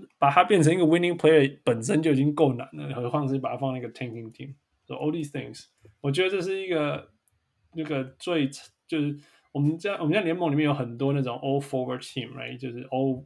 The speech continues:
或者 all wings team，像我们刚刚讲快艇，然后暴龙，然后，然后 somewhere very, very, very far down the bottom cellar，就是犹他，<laughs> 这，这支球队。你看一大堆 wings，一大堆 wings，但是他们不会替你赢任何东西。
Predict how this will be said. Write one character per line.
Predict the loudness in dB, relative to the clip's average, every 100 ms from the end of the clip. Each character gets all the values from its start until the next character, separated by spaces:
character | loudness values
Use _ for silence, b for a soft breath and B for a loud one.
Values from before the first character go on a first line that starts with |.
| _
或 | -4 -2
者 |
all | -2 -2 0 0
wings | 0 -4 -6 -8
team， | -8 -6
像 | -8
我 |
们 | -8 -8
刚 | -6
刚 | -6
讲 | -8
快 | -4 -2 -2
艇， | -6 -12
然 | -10
后 | -10 -6 0
暴 | 0
龙， | -2 -10 -20 B B B B B _
然 | 2
后， | 4 2 -4 _ _ _ _ _ -6
然 | 0
后 | 0
somewhere | 0 0 2 0 0 -2
very, | 0 2
very, | 2 0 0
very | -2 -4
far | -2 -2 -2 -4
down | -8 -6
the | -8
bottom | -6 -6 -6 -10
cellar， | -8 -8 -8 -12 b b _
就 | -4
是 | -4
犹 | -4 -6
他， | -6 -6 -8
<laughs> | -6 -2
这， | 0 0
这 | 0 -6 -2 -2
支 | -2
球 | -6 -8
队。 | -10 -14 B B B B B -8
你 | -4
看 | -2
一 | 0
大 | 6 6
堆 | 6 4
wings， | 2 0 -2 -10 -18 -18 -8
一 | -6
大 | -2 -2 0
堆 | -2 -2
wings， | -2 -4 -8 -14 -10
但 | -6
是 | -2
他 | -2
们 | -2
不 | -4
会 | -6
替 | -4
你 | -6
赢 | -6 -12 -4
任 | -4
何 | -4
东 | -10 -16
西。 | -16 -16